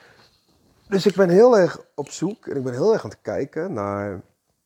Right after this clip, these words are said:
wat is het nou, hè? Want ik, ik ben nu gewoon bezig om, eh, om een baantje erbij te nemen. Want, eh, het is, het is echt nodig.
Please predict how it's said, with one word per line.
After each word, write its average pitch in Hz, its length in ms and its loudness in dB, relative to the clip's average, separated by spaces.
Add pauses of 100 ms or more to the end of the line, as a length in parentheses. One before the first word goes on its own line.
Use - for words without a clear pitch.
(420)
wat 110 300 -4
is 226 100 -4
het 117 120 -8
nou, 87 300 -8
hè? 170 80 -4
Want 113 160 -6
ik, - 220 -10
ik 107 200 -16
ben 110 160 -4
nu 107 220 -4
gewoon 107 240 -4
bezig 98 360 -2
om, 92 300 -10
eh, 90 500 -8
om 101 200 -10
een 95 100 -8
baantje 139 680 -2
erbij 131 300 -2
te 135 100 -10
nemen. 131 360 -6 (460)
Want, - 360 -20
eh, 82 320 -12 (380)
het - 200 -10
is, 127 160 -8
het 113 140 -12
is 107 120 -8
echt 95 160 -6
nodig. 90 540 -8